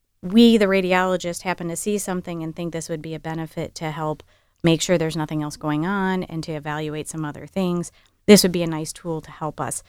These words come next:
Right now at the James, we don't currently have this tool, but we are looking to get this in the near future. So at some point in time, if that were to happen and you were to come in and get a mammogram and we found something and we wanted to utilize contrast enhanced mammography, we would contact your physician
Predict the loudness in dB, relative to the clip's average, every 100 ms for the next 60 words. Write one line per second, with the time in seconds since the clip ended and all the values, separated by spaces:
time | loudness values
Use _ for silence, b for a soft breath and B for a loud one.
0 | b b _ 8 10 8 4 2 -2 -6
1 | -6 -8 -8 -6 -4 -4 -6 -6 0 0
2 | 2 2 2 2 -2 -6 0 0 2 -2
3 | -4 -4 -6 -8 -8 -8 -8 -10 -12 -10
4 | -12 -8 -8 -8 -10 -12 _ -16 -16 -16
5 | -20 b b b 4 6 8 6 b b
6 | b b _ 0 4 4 2 0 -6 -6
7 | -6 -6 -10 _ 0 2 0 0 -4 -4
8 | 2 4 4 0 0 -2 0 0 0 0
9 | 0 0 0 0 0 0 0 0 0 -2
10 | -4 -2 -2 -2 -2 -2 -2 -4 -4 -4
11 | -2 -2 -2 -6 -8 -8 -6 -6 -8 -8
12 | -10 -10 -10 -8 -12 -10 -8 -8 -8 -8
13 | -8 -10 -14 -16 -14 -16 -8 -6 -4 -8
14 | -14 -16 -14 0 2 2 0 0